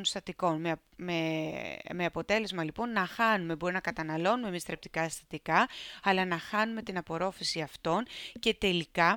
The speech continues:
να μιλάμε για συμπτώματα όπως σιδηροπενική ανεμία που δεν ανταποκρίνεται στη θεραπεία με σίδηρο,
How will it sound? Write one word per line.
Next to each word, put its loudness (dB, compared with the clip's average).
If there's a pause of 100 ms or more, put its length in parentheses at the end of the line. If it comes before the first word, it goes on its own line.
(460)
να 4
μιλάμε 6
για 6
συμπτώματα 0
όπως 0
σιδηροπενική 0
ανεμία 2
που -6
δεν 2
ανταποκρίνεται 0
στη -8
θεραπεία 2
με -2
σίδηρο, 4